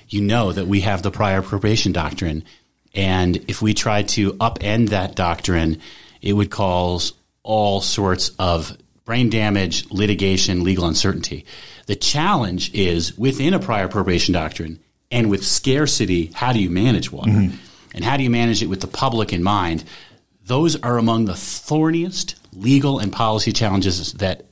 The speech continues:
Speaker 1: an attorney general can face. And what makes this doubly hard is it's not just within Colorado, it's Colorado and surrounding states. The work we've done on water law has been recognized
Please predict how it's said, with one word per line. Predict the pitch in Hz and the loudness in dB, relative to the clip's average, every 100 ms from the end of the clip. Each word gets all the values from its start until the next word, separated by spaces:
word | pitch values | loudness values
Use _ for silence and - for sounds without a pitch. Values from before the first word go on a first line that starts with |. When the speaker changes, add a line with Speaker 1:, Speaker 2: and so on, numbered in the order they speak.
| - | -4
Speaker 1:
an | 98 | -2
attorney | - 113 | 0 2
general | 95 92 | 2 0
can | - 85 | -4 -4
face. | 104 120 - - - - | 0 0 0 -8 -16 -14
And | 120 123 | -4 2
what | 123 | 2
makes | 139 131 | 2 0
this | 127 87 | -2 -2
doubly | 110 120 147 | -2 0 2
hard | 143 151 180 | 2 0 0
is | 120 113 | 0 0
it's | 131 | 0
not | 139 165 | 2 2
just | 151 127 107 | 0 0 -2
within | 107 131 143 | -2 2 0
Colorado, | 170 151 151 151 156 196 - - - | 0 0 0 0 0 -2 -4 -14 -6
it's | 170 | -4
Colorado | - 170 165 147 139 131 | -2 0 2 2 2 0
and | 110 | -2
surrounding | - 117 107 101 | 0 2 2 0
states. | - 87 - - - - - - - _ _ _ | 0 -2 -2 -6 -8 -18 -20 -20 -20 _ _ _
The | 107 | -8
work | 107 156 190 | 0 0 2
we've | 156 165 | 0 0
done | 147 131 | 0 2
on | 123 | 2
water | 110 117 113 | 2 2 2
law | 107 101 | 2 0
has | 104 95 | 0 -2
been | 101 98 | 0 2
recognized | 113 113 98 98 90 92 90 - | 0 -2 0 2 2 2 0 -4